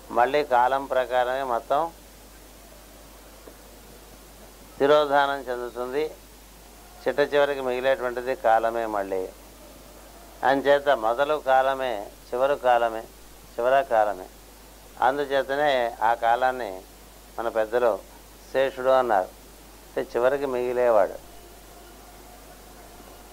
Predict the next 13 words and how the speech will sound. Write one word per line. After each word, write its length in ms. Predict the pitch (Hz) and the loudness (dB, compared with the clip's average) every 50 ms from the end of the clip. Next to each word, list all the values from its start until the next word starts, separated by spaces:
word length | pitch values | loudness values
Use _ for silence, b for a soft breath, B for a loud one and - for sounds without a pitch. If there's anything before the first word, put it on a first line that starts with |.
| - - - - - - - - - - - - - - - - - - - - - - - - - - | -20 -20 -20 -20 -20 -20 -20 -20 -20 -20 -20 -20 -20 -20 -20 -20 -20 -20 -20 -20 -20 -20 -20 -14 -6 -4
అన్నీ 240 | 113 117 131 147 151 | -2 2 4 4 4
పోగా 360 | 139 123 135 135 131 131 143 | 4 6 6 6 8 6 4
చివరికి 420 | 139 135 127 123 123 123 127 123 127 | 2 2 2 0 0 0 0 -2 -2
మిగిలేవాడు, 680 | 120 117 113 110 110 110 107 107 101 101 98 98 104 - - - | -4 -4 -2 0 2 4 4 4 4 2 2 0 -4 -6 -4 -4
అన్నిటికీ 460 | 110 123 131 135 127 135 135 143 151 | -2 -2 -2 -2 -2 -2 0 0 0
ముందుండేవాడు. 920 | 147 131 117 113 113 110 104 107 104 104 98 98 92 90 85 82 80 78 - - - - - - - - - - - - - - - - - - - - - - - - - - - - - - - - - - - - | 0 0 -2 -4 -4 -4 -4 -4 -4 -2 -2 0 0 0 -2 -4 -6 -10 -12 -16 -18 -20 -20 -20 -20 -20 -20 -20 -20 -20 -20 -20 -20 -20 -20 -20 -20 -20 -20 -20 -20 -20 -20 -20 -20 -20 -20 -20 -20 -20 -20 -4 2 2
అతడు 460 | 123 - 151 147 139 127 117 107 107 | 4 4 4 4 4 4 4 2 0
కేవలం 540 | 101 - 117 123 135 143 147 151 143 135 - | -2 0 0 2 4 4 4 2 2 0 0
దైవమునకే 840 | 110 113 120 127 135 139 143 139 139 135 120 139 143 147 151 156 156 160 - - - - - - - | 2 2 2 2 2 0 -2 -4 -6 -6 -4 -2 0 0 0 0 -4 -6 -12 -20 -20 -20 -20 -18 -16
అధీనమై 540 | 98 95 90 98 117 117 120 120 127 127 123 | -16 -12 -8 -6 -4 -4 -2 -2 0 0 0
ఉంటాడు. 440 | 123 120 117 113 - 123 123 123 143 | 0 -2 -2 0 0 2 2 2 -2
నిజానికి 580 | 143 127 117 113 113 127 139 139 143 135 131 | -4 -6 -8 -4 0 0 0 0 0 -4 -6
దైవమే 720 | 117 107 110 113 117 120 123 123 127 139 147 160 165 - | -4 0 0 2 2 2 0 -2 -2 -4 -4 -4 -4 -6